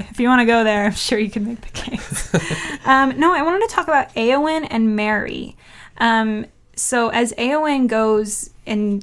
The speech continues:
Speaker 1: she, she takes on this identity of Dernhelm, um, to be, like, a male fighter who can go out and do what she wants to do.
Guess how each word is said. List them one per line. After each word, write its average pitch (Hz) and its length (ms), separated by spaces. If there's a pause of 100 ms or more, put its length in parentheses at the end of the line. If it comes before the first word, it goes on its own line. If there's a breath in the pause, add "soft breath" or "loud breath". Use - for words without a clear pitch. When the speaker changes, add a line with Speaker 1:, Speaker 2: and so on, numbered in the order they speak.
(120)
Speaker 1:
she, 214 300
she 233 160
takes 226 220
on 226 100
this 208 180
identity 202 500
of 196 140
Dernhelm, 196 680 (340 soft breath)
um, 202 500 (140)
to 196 280
be, 202 380
like, 190 160
a 196 80
male 190 280
fighter 190 360
who 185 100
can 185 180
go 185 160
out 202 220
and 190 120
do - 100
what - 140
she - 120
wants 202 240
to 196 80
do. 185 360